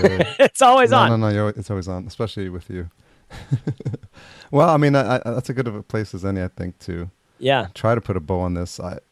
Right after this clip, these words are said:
Speaker 1: it's a, it's almost like a, a push pin in the timeline of, like, our existence, right? 'Cause there's no fucking bow. There's no end.
Speaker 2: Mm.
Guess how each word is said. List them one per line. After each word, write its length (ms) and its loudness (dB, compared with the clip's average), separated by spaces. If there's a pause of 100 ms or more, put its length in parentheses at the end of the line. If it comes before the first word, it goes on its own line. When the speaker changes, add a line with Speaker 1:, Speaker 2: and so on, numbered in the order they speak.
(540)
Speaker 1:
it's 280 -6
a, 200 2
it's 180 -2
almost 300 4
like 140 2
a, 440 0 (360)
a 40 -6
push 360 -6
pin 420 -2
in 160 -2
the 80 -6
timeline 720 -4
of, 320 -8
like, 200 -6
our 120 -4
existence, 440 -6
right? 160 -4
'Cause 120 -6
there's 140 -2
no 360 0 (380)
fucking 640 -14
bow. 400 -6
There's 140 -6
no 100 -2
end. 440 -6 (520)
Speaker 2:
Mm. 240 -4